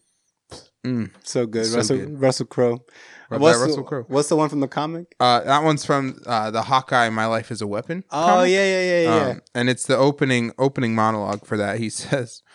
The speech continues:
Speaker 1: uh, he says, "You cowboy around with the Avengers some. Guys got what? Armor, magic, superpower, super strength, shrink dust, grow rays,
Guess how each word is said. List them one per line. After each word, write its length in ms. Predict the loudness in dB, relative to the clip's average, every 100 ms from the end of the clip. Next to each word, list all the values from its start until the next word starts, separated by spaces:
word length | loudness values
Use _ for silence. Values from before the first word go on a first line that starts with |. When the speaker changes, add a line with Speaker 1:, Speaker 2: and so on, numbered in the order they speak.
| -20 _ _ -6
Speaker 1:
uh, 280 | -2 -2 -4
he 180 | -8 -10
says, 320 | -2 0 2
"You 80 | -2
cowboy 440 | 2 2 4 4
around 300 | 4 4 2
with 120 | 0 -2
the 100 | -2
Avengers 480 | 0 0 0 -2
some. 400 | -2 -2 0 -2
Guys 340 | -2 2 2 0
got 240 | -2 -2
what? 420 | 0 2 2 -2 -2
Armor, 640 | 2 2 2 2 0 -2 -6
magic, 640 | -2 0 2 2 0 0
superpower, 1000 | -2 -2 -2 -2 0 4 4 4 2 0
super 320 | -4 -6 -6
strength, 560 | -4 2 4 4 -2 -10
shrink 400 | -4 -2 -2 0
dust, 460 | 2 2 -2 -10
grow 240 | -2 2 4
rays, 540 | 4 4 2 0 -4